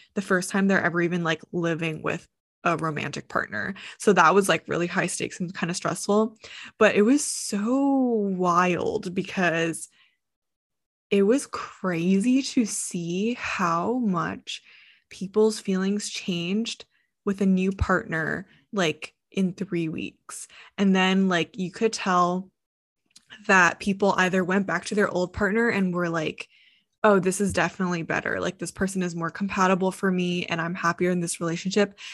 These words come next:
And there are people who were, like, the total opposite that were like, "Wow, I have not been getting my needs met in my relationship. And being with this other person for three weeks has really shown me, like,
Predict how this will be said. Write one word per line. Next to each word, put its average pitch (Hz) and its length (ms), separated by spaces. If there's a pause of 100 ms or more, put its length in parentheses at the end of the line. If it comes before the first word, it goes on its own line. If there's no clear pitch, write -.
(120)
And 202 120
there 196 80
are 190 40
people 196 300
who 190 140
were, 185 120
like, 170 200
the 190 60
total 185 420
opposite 180 480
that - 160
were 165 100
like, 151 360 (600)
"Wow, 170 520
I 170 200
have 196 420
not 170 420
been 190 260
getting 170 280
my 170 120
needs 165 400
met 156 380
in 175 120
my 151 120
relationship. 190 960
And 175 420 (180)
being 185 260
with 196 180
this 190 220
other 175 200
person 180 380
for 165 140
three 165 280
weeks 160 320 (260)
has 185 220
really 175 300
shown 170 420
me, 175 320 (260)
like, 175 400